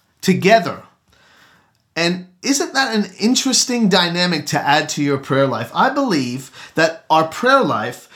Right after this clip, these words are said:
should also have an at the same time element to it. Now, I'm not talking about a backup plan, uh, I'm, but I'm talking about a step towards plan, a preparation plan, a stepping out in faith,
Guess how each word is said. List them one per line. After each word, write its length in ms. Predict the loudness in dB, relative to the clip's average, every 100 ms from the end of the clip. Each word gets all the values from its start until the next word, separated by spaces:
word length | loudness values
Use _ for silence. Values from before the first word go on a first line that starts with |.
| -14
should 220 | -2 2
also 380 | 2 2 0 2
have 280 | 4 4 2
an 220 | 0 0
at 300 | 0 0 2
the 100 | 2
same 540 | 2 0 0 0 0 -2
time 560 | -4 0 0 0 -4
element 500 | -4 -2 0 -2 -4
to 180 | -8 -8
it. 100 | -8 -14 -20 -20 -20 -4
Now, 160 | 0 0
I'm 100 | 2
not 180 | 0
talking 280 | 2 0 2
about 260 | 4 4 4
a 60 |
backup 420 | 2 0 0 -4 -4
plan, 460 | -10 -8 -10 -12 _ _ -20 -20 -20 _ -2
uh, 240 | -2 -2
I'm, 380 | -2 -2 -2 -6
but 180 | 0 2
I'm 180 | 4 2
talking 340 | 2 2 2
about 340 | 2 4 4 2
a 80 | 0
step 500 | 0 2 0 0 -12 _ _ 0
towards 760 | 2 2 2 2 0 -2 -8
plan, 560 | -8 -8 -8 -8 -10 -14 -20 -20 -18 -2
a 120 | 0
preparation 1160 | 0 2 2 4 4 4 4 2 2 0 -2 -10 _
plan, 540 | -8 -4 -2 -4 -8 -14 -2
a 80 | 0
stepping 400 | 2 2 2 2
out 160 | 2
in 120 | 0
faith, 600 | 0 2 2 0 -6 -20